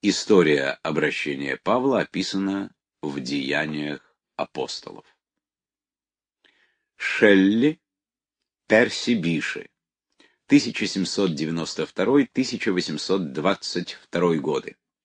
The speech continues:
Английский поэт-романтик. Автор поэм "Королева Маб", тысяча восемьсот тринадцатый год, "Восстание ислама",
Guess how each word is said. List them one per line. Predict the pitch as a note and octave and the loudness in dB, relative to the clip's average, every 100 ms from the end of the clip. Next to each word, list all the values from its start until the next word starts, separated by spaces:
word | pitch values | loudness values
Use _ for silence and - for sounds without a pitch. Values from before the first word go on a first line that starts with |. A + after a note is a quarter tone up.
| _ - _ - | _ -20 _ -2
Английский | A#2+ A#2 C#3+ D3 - B2 | 2 6 6 6 -2 -2
поэт-романтик. | G2+ A2+ F2 D#2 D2 D2 - - _ _ _ _ _ _ _ _ _ _ _ _ - | 2 2 2 -4 -2 -6 -8 -14 _ _ _ _ _ _ _ _ _ _ _ _ 2
Автор | G#2 - G#2 F2 | 2 4 0 2
поэм | F2+ E2+ D#2+ D2+ - _ _ _ _ | 4 4 4 -2 -8 _ _ _ _
"Королева | - G2 F#2+ A2 F#2 | 4 8 10 10 6
Маб", | D2 C#2+ C#2+ C#2+ E2 _ _ _ _ _ _ | 2 0 -2 -2 -8 _ _ _ _ _ _
тысяча | C#3+ - - F2+ | -2 -2 -4 -4
восемьсот | E2 D#2+ - F2+ - | -4 -6 -2 -2 -2
тринадцатый | D#2 E2 E2+ F2 - E2+ | -2 0 0 -4 -6 -4
год, | D#2 E2+ E2+ _ _ _ _ _ _ _ _ _ _ _ - | -2 -2 -4 _ _ _ _ _ _ _ _ _ _ _ -8
"Восстание | D2 A2 - - C3 C#3 B2+ B2 A#2 - | 4 4 4 0 4 4 4 4 2 0
ислама", | B2 A2 - F2 E2 D#2 D#2+ | -2 -2 -2 2 4 2 0